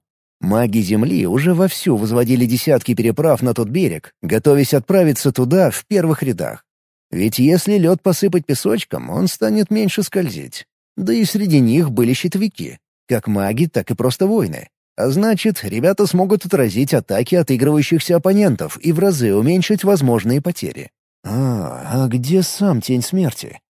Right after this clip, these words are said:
Удивился я, не замечая командира. И только приблизившись к сфере приказа и всмотревшись в туман под холмами,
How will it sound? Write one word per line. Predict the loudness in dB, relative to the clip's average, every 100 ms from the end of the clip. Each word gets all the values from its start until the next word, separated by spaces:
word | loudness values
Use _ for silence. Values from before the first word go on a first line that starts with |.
| _
Удивился | -4 0 2 2 2 2
я, | 4 4 4
не | 2
замечая | 2 2 2 2 2
командира. | 2 2 0 -2 -8 -14 -18 _ _ _ _ _ 0
И | 0
только | 2 2 4 2
приблизившись | 2 2 2 2 0 0 -4
к |
сфере | -2 0 2
приказа | 2 0 2 2 0
и | -4
всмотревшись | -2 2 2 2 0 0 -2
в | -2
туман | 0 2 2 2
под | -4
холмами, | -2 0 2 0 0 -4